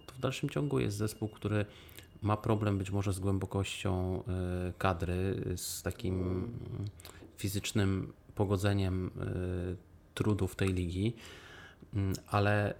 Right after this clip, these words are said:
y, prawda jest taka, że tak jak Abramowicz dorzucał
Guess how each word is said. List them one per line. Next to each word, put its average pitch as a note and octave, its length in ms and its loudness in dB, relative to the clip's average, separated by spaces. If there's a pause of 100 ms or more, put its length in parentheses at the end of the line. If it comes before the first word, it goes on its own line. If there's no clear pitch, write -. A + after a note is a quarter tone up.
y, G2 100 0
prawda A#2+ 280 -2
jest A#2+ 140 -4
taka, - 180 -2
że C3 400 0 (1200)
tak A#2 120 6
jak A2+ 260 2
Abramowicz G#2 460 2
dorzucał G#2 580 2